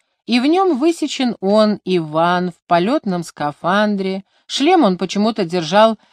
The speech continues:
как корзинку с грибами, просунув ладонь под гермошнуры. Грибов в шлеме не было,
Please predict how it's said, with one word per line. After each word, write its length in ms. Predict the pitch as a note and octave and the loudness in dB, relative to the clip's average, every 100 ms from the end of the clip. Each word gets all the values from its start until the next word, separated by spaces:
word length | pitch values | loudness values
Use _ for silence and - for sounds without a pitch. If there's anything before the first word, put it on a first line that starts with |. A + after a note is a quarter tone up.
| _ | _
как 240 | - G3+ - | 0 0 0
корзинку 680 | G3 F#3 E3 G3+ G#3+ F#3 | 0 2 0 0 0 -2
с 80 | D#3 | -4
грибами, 540 | D3+ D#3+ D#3 G#3 A#3 G#3+ | -2 -2 0 0 0 -2
просунув 680 | F#3+ F3+ - A3+ G#3 F3 | -2 -4 -2 -4 -2 -2
ладонь 540 | E3+ E3 D#3+ G#3 A#3+ A#3+ - _ _ _ _ _ - | 0 0 0 0 0 -4 -10 _ _ _ _ _ 0
под 220 | F#3 D#3+ | 0 0
гермошнуры. 1040 | D3 F#3 G3 F#3+ F#3 - F3+ E3+ B2 A2+ - _ _ _ _ _ _ D3 | -4 -2 -2 -4 -4 -6 -6 -6 -8 -14 -18 _ _ _ _ _ _ -2
Грибов 440 | F#3+ G#3 C#4 D#4+ | 0 2 2 0
в 60 | - | -4
шлеме 400 | B3+ C4 C4 C4 | -4 -2 0 0
не 280 | G#3+ F#3 E3 | 2 0 -2
было, 460 | D#3 D3+ D#3 E3+ | -6 -8 -10 -14